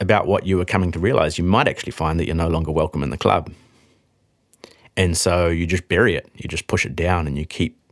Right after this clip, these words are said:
towing the party line. So when honest and real experience clashes with the truths that are held to by your community,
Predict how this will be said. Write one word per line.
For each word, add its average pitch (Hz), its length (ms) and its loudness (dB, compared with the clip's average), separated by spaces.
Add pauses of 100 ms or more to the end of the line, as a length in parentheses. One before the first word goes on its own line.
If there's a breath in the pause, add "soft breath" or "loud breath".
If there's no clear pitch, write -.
(240)
towing 78 500 -2
the - 80 -12
party 76 340 -6
line. 71 380 -6 (1900 soft breath)
So - 120 2
when 127 100 4
honest 147 440 2
and 104 120 2
real 107 140 4
experience 101 600 0
clashes 101 500 0
with 85 80 -4
the 78 80 -6
truths 110 400 2
that 92 140 0
are 82 40 0
held 95 280 0
to 85 100 -2
by 73 120 2
your 76 120 -2
community, 82 560 -2